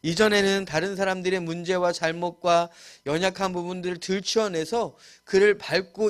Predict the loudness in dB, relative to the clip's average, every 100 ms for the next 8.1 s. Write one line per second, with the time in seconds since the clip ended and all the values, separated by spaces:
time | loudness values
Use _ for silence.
0 | -2 -10 -10 -16 -18 _ -6 -6 -4 -4
1 | 2 2 2 -4 -4 -4 -2 -4 -6 -12
2 | _ _ -20 -10 0 2 2 0 4 4
3 | 8 6 6 6 6 6 4 2 2 2
4 | 2 0 0 0 -2 -6 -20 -20 _ -4
5 | -2 2 2 2 0 -2 0 4 4 6
6 | 6 4 0 -8 -6 -2 0 2 2 0
7 | -2 0 -2 -4 -4 -4 -2 -4 -6 -6
8 | -6